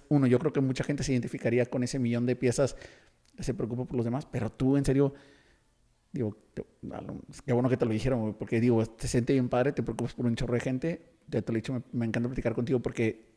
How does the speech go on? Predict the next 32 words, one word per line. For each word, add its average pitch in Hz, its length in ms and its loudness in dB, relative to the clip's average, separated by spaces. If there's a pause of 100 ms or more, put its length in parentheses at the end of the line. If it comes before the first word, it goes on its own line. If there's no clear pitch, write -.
siempre 120 240 -2
estás - 200 -6
ahí 123 320 4
para, 110 420 -2
para, 104 200 -2
para - 260 -6
apoyarme 113 400 0
en 110 120 -2
todo, 117 400 -2
en 113 120 -4
todo, 160 260 0 (880)
pero 120 140 2
en 110 60 0
verdad 104 160 0
sí, 123 120 -2
a - 40 2
veces 120 220 -2
creo 117 220 -2
que, 110 440 2 (800)
y 139 100 8
más 123 220 4
ahorita 120 240 6
por - 100 -2
la 117 80 2
situación 110 380 -2
que 117 100 -4
viviste, 107 300 -4
sí - 100 -8
tienes 113 260 -6
que 131 100 -10
llevar - 200 -8
esa, - 200 -10